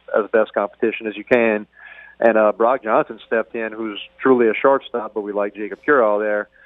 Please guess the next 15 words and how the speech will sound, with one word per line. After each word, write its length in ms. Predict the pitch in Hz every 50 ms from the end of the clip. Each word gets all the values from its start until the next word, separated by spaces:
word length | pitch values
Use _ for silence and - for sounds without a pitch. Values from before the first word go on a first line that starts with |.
| - _ _ _ _ -
Uh, 160 | - 120 113
but 160 | 104 113 -
Brock 280 | - 113 120 127 127 _
Johnson 380 | 113 107 123 143 _ _ 110 -
stepped 280 | _ - 113 107 _ -
in 140 | 117 107 110
and 140 | 107 104 _
performed 360 | - 101 _ 117 110 104 -
tremendously 560 | - 110 104 113 135 147 127 - - 101 98
at 120 | 95 -
third 240 | - 98 95 95 87
base. 240 | - 92 90 87 85 - - - - - _
Uh, 280 | - 104 101 101 95 92 - -
so 320 | 110 107 104 101 98 - _ _ _ - - - _ _ _
definitely 340 | 113 120 123 - 143 131